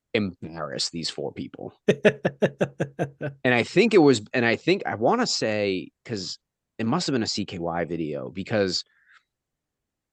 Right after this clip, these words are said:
Speaker 1: I think it started because they stopped at a gas station or a rest stop, whatever. They went in, they bought whatever they bought. And I think he got, like, milk to drink, like, just, like, a, a portion of milk.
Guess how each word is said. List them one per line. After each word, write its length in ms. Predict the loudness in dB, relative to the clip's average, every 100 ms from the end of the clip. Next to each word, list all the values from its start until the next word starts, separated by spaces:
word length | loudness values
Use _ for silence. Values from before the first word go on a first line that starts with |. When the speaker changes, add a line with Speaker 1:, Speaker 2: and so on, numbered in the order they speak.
| _ _ _ -2
Speaker 1:
I 100 | -2
think 320 | 2 2 4
it 100 | 2
started 840 | 2 2 2 4 4 2 -4 -8 -16 _ _ _ _ _ _ _ _ -4
because 800 | -4 0 2 4 4 2 0
they 120 | 0 0
stopped 460 | 2 4 4 6
at 60 | 4
a 40 |
gas 300 | 6 4 2
station 400 | 0 -2 -2 -2
or 100 | 0
a 40 | 2
rest 260 | 2 0
stop, 240 | -2 -2 0
whatever. 260 | 0 0
They 80 | 0
went 240 | 0 0
in, 220 | 2 0 0
they 100 | -2
bought 320 | 2 2 2
whatever 260 | 0 -2
they 140 | -2 -4
bought. 460 | 2 4 6 2 -4 _ _ _
And 100 | -2
I 80 | 0
think 240 | 0 -2
he 160 | -2 0
got, 300 | 4 4 2
like, 180 | -2
milk 480 | 2 2 2 -2 -20 _
to 100 | -10
drink, 420 | -8 -8 -10 -16 -20 _ -2
like, 160 | -2 -4 _
just, 260 | -6 -6 -10 _ _ _
like, 160 | -4 0
a, 140 | 0 0 -4
a 80 |
portion 460 | -4 0 0 0 -6
of 140 | -4
milk. 260 | -2 -4 -6